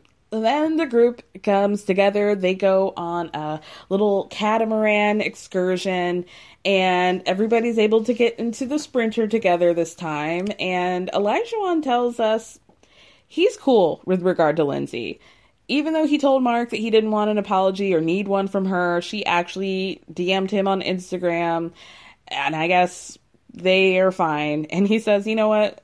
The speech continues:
It's not my problem. That's Mark's problem." <laughs> I don't, I don't care.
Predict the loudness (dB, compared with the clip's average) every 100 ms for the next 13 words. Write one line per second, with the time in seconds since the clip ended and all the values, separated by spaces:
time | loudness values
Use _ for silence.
0 | _ -20 -20 -16 -4 -2 0 -2 -4 -4
1 | -8 -8 -14 -6 -6 -2 -4 -4 -6 -2
2 | -2 -2 -12 -18 _ _ _ _ 0 2
3 | 4 2 2 -2 -8